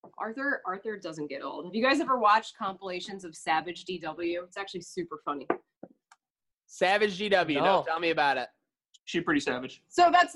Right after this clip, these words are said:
Speaker 1: Arthur's younger sister, and she's just, like, always sarcastic and getting o-, in the way of things. And people have actually put together compilations of her most savage moments. And, like, it doesn't matter that this was a nineties show. It's still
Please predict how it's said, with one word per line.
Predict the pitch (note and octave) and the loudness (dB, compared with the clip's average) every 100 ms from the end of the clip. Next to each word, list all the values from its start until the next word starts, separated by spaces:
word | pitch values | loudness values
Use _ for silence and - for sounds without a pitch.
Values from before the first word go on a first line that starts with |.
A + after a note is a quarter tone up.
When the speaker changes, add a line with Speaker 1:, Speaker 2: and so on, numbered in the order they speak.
| C#4 | -2
Speaker 1:
Arthur's | D4 D#4+ C#4 | -2 -2 -4
younger | C4 B3 B3 | -4 -2 -4
sister, | B3 G#3+ - C#4+ C#4+ B3 | -4 -10 -2 2 2 2
and | A3+ | -4
she's | - B3+ | -10 -12
just, | D4 C#4 | -12 -10
like, | C4+ A#3+ - | -10 -10 -12
always | A#3 A#3 A#3+ A#3 A3+ - _ _ _ _ _ | -8 -6 -6 -6 -8 -16 _ _ _ _ _
sarcastic | - A3+ G#3+ A3+ G3+ A#3+ | -6 -6 -4 -6 -6 -8
and | A#3+ | -10
getting | G#3 G3 F#3+ | -8 -6 -8
o-, | F3+ - | -10 -10
in | |
the | G3 | -6
way | F3 F3 | -4 -2
of | F#3 | -2
things. | A#3+ A#3 A#3+ | -4 -4 -4
And | G#3+ G3 | -6 -6
people | A#3+ B3+ | -4 -2
have | B3 | 2
actually | A3+ A3+ G#3+ | 2 0 -6
put | - B3+ | -6 -8
together | A#3+ G#3 G#3 G3+ | -6 -4 -4 -4
compilations | G#3 G3 G3 F#3 F#3 A3+ G#3 | 0 0 0 -4 -4 -6 -10
of | E3+ | -10
her | G3+ | -4
most | G#3 A3+ | -2 -2
savage | G#3 F3+ F3+ F3+ | 0 0 -2 -10
moments. | D#3+ E3+ G3 - - _ _ _ - | -8 -6 -8 -12 -20 _ _ _ -2
And, | A3 | 2
like, | A#3 A#3 | 2 2
it | |
doesn't | C#4+ D#4 D4+ | 2 2 4
matter | F#4 E4+ C4 | 4 6 2
that | B3 | -2
this | B3+ | -8
was | B3 A3+ | -12 -8
a | |
nineties | A3+ C#4 C4+ A3 | -2 -2 -2 -10
show. | - F3+ E3+ | -12 -12 -12
It's | G3 - | -16 -12
still | - C4 B3+ B3+ | -2 0 0 -2